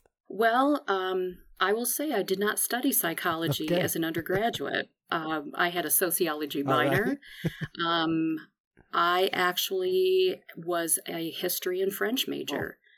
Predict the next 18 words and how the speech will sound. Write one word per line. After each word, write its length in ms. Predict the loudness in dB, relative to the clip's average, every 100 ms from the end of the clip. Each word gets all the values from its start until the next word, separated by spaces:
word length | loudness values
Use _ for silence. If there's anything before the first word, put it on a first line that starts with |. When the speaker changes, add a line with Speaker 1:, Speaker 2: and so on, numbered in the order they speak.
| _ -6
Speaker 2:
Oh. 60 | -2
Speaker 1:
and 300 | 0 0 0
I 200 | 0 2
was 180 | 4 2
going 260 | 2 -2 -2
to 120 | -4
be 380 | -6 -6 -4 -6
a 20 | -6
history 380 | -4 -2 -4
professor. 640 | -6 -8 -8 -6 -6 -6 -12 _ _ -20 _ _ _ _ _ -14 -10 -8 -2
I 100 | 2
don't 180 | 2 2
know. 440 | 2 2 4 4 2 -4 -4 0
I 120 | 2
just 320 | 4 2 2
kind 340 | 0 -2 2 6
of 260 | 6 4 -2 -8 _ -16
wasn't, 680 | -2 4 4 4 4 2